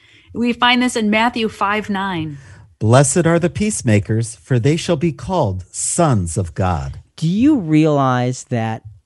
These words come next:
Speaker 3: all of the things before this, the Beatitudes, we're building toward this because Jesus now announces, "Blessed are the peacemakers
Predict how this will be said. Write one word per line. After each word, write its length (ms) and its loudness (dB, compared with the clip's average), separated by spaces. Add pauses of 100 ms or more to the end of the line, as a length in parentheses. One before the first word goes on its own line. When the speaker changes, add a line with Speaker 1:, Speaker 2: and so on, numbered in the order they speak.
Speaker 3:
all 340 4
of 80 -2
the 120 -4
things 420 0
before 400 -2
this, 200 -10
the 100 -6
Beatitudes, 600 -4
we're 400 0
building 520 2
toward 320 -4
this 280 -16
because 380 -4
Jesus 500 -2
now 360 2
announces, 480 0
"Blessed 300 -2
are 100 -2
the 80 -2
peacemakers 580 -4